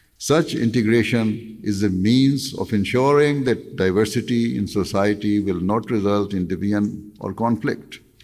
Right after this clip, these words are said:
Instead, it will prove a means of enriching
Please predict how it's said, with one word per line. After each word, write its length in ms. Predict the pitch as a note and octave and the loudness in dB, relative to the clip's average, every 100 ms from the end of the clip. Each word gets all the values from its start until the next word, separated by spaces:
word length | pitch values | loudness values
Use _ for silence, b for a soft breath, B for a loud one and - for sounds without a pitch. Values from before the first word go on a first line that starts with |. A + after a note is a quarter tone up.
| b b b b b b b | b b b b b b b
Instead, 440 | G#2+ G#2 - C#3+ C#3+ | -4 -2 2 2 2
it 380 | - - G#2+ A2+ | -2 -8 -4 0
will 140 | G#2 | 0
prove 440 | G#2 C3 D3+ E3 C#3 | 2 4 4 4 4
a 40 | |
means 380 | A2+ B2 D3 C#3 | 4 4 4 2
of 180 | B2 G#2+ - - - | 0 -2 -10 -18 -10
enriching 640 | A2 G#2 A#2+ B2 D3+ C3+ | 0 2 4 2 2 0